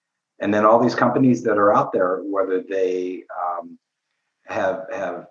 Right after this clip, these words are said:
filed or are currently trading, they're gonna have to go back and they're gonna have to work with their auditors to, to work through this, um, this mess. And that's what it is at this point. I think there's a lot of uncertainty.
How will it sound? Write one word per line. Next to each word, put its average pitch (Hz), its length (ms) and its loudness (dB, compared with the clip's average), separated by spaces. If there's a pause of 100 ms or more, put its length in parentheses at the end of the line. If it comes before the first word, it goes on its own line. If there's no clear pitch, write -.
filed 123 460 2
or 98 460 -2
are 90 80 -6
currently 104 380 -6
trading, 131 420 -4
they're 113 140 -4
gonna 120 160 -4
have 113 160 -4
to - 60 -12
go 98 140 -2
back 107 300 -4
and 113 100 -6
they're 95 80 -10
gonna 95 180 -10
have 92 120 -12
to 104 80 -8
work 101 220 -6
with 95 100 -8
their 95 160 -4
auditors 107 460 -4
to, - 160 -12 (100)
to 95 160 -12
work 98 240 -6
through 117 160 -4
this, - 460 -10 (120)
um, - 260 -10 (420)
this 90 160 -8
mess. - 460 -8 (400)
And 101 80 -12
that's 110 180 -8
what 101 120 0
it 92 140 -4
is 123 180 -4
at - 140 -12
this 82 160 -12
point. 82 240 -10
I - 20 -20
think 87 140 -12
there's 87 140 -14
a 95 40 -12
lot 90 200 -2
of 80 100 -4
uncertainty. 101 640 -6